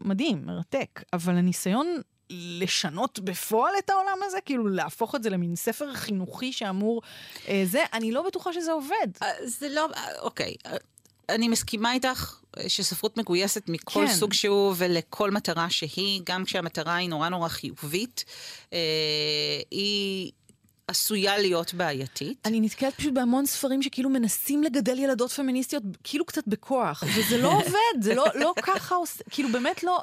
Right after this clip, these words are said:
Speaker 2: כן.
Speaker 1: בסוף את צריכה סיפור שיסחף אותך, ושהוא
Speaker 2: אני חושבת
Speaker 1: יהיה
Speaker 2: שזאת
Speaker 1: אמיתי.
Speaker 2: הבעיה. אני חושבת שתהנו, אה, הוא פשוט ספר שכתוב פחות טוב. אני חושבת שת'רו, ה-,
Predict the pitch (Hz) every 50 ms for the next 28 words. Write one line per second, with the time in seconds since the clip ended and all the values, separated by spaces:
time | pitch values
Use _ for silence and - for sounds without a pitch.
0 | - - - 175 151 135 117 - - - - - - - - - - 208 285 -
1 | - 359 359 339 - - - - 247 - 262 233 - - 269 247 - - - -
2 | - - 240 220 220 - - 220 185 - - - 117 208 180 - - 185 - 170
3 | - - 185 185 214 226 226 226 226 247 269 285 262 285 262 247 269 240 254 247
4 | 240 233 233 269 262 202 180 - - - 180 175 - 214 208 - 226 - 208 196
5 | 180 208 208 208 214 220 220 220 214 208 - _ - - 175 170 165 165 160 156
6 | - 180 - 214 - - - 202 - - 214 196 _ _ _ - - - - -
7 | - - - 269 277 262 - 247 - - 233 - - 220 208 208 196 - 175 175
8 | 165 180 180 - 196 190 - - 165 160 165 185 214 214 208 190 - - 170 165
9 | 165 165 160